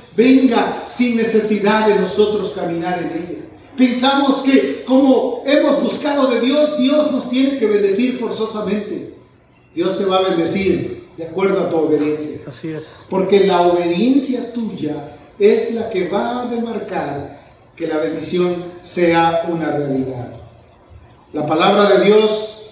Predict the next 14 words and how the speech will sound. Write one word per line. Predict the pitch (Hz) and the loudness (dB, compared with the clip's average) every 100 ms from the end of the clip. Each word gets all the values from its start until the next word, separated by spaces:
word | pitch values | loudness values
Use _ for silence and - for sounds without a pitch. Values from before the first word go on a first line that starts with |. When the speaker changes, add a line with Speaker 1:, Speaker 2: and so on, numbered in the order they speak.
| - | -16
Speaker 1:
nos | 165 165 | -10 -2
da | 196 | 2
las | 202 196 196 | 2 2 0
imágenes | 190 185 185 165 156 | 0 -2 -2 -2 -4
del | 156 | -2
agua. | 160 160 - - - - - _ _ - | -2 -2 -4 -8 -16 -20 -20 _ _ -8
¿Cuántos | 233 233 220 | -6 -4 -2
han | 220 214 | 0 2
ido | 220 208 | 4 4
a | |
ver | 196 202 196 190 - - - - - | 6 4 4 -2 -10 -16 -20 -20 -8
un | 220 208 | -2 -2
río | - 202 185 165 135 - 87 85 - - - | 0 0 0 0 -2 -4 -8 -10 -12 -14 -2
que, | 185 175 - - - | 0 2 0 -6 -12